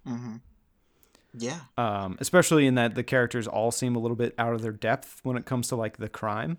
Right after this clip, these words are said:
Speaker 2: that's going
Speaker 1: Oh,
Speaker 2: on,
Speaker 1: for
Speaker 2: which
Speaker 1: sure.
Speaker 2: leads us to, to, to where Elijah Wood's character figure, figures out that, uh, this man was not, in fact, his father,
Speaker 1: Nope.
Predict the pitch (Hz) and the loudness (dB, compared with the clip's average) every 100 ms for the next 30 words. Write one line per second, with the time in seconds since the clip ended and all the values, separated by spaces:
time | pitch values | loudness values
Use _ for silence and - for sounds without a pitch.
0 | - 202 147 165 156 143 143 170 139 123 | -6 -8 -4 -2 0 2 2 2 0 2
1 | 131 123 120 110 117 - 123 113 120 143 | 2 2 0 -2 -4 -2 -2 -4 -2 -2
2 | 123 - 123 147 135 135 135 127 - - | 0 -4 -4 0 4 6 4 2 -4 -20
3 | - - 139 143 131 131 110 123 127 113 | -6 4 8 8 8 2 0 0 0 0
4 | - 127 120 123 117 - - - - 135 | 2 2 2 0 -2 -6 -18 -16 -6 -4
5 | 123 - - 135 123 120 117 110 101 107 | -4 -8 -6 -2 0 2 4 4 2 -2
6 | 104 - 107 104 101 98 - _ _ _ | -2 0 2 2 2 -2 -6 _ _ _
7 | _ 123 127 147 143 139 117 127 170 196 | _ -4 0 2 2 4 2 2 0 -2
8 | - 117 123 110 - - 113 - 107 95 | -2 0 2 2 0 -10 -10 -4 -4 -2
9 | 131 147 180 | 2 2 2